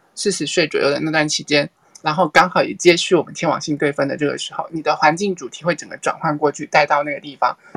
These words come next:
可是要跟大家讲一点的是，并不表示说你在四十岁之前你就不会有北交的课题，它有，它因为在你的人类图上面烙下来的这个，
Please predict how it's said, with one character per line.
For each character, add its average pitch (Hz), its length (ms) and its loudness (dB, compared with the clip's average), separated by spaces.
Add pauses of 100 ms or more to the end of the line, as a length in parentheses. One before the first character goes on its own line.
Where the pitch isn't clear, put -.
(220)
可 170 140 -6
是 220 260 4 (280)
要 202 160 8
跟 196 180 8
大 185 100 6
家 175 120 6
讲 165 180 -6
一 160 80 -4
点 143 160 -4
的 - 80 -8
是， 160 140 -4
并 190 200 0
不 180 60 -8
表 175 180 4
示 - 140 -10
说 165 220 0
你 151 240 -6
在 151 360 0 (300)
四 - 220 -2
十 160 120 -4
岁 156 160 4
之 147 140 0
前 147 240 -6
你 - 140 -10
就 185 100 0
不 175 140 -8
会 175 120 -2
有 135 120 4
北 - 160 -6
交 139 160 2
的 143 100 -6
课 - 200 -6
题， - 220 -10 (280)
它 190 180 4
有， 170 320 0 (160)
它 - 200 -6
因 190 120 2
为 196 180 4 (160)
在 226 160 4
你 180 160 0
的 143 140 2
人 143 140 0
类 170 120 0
图 - 160 -8
上 151 200 2
面 151 120 2
烙 160 220 4
下 160 160 2
来 143 140 0
的 131 120 -4
这 160 80 -4
个， 147 120 -6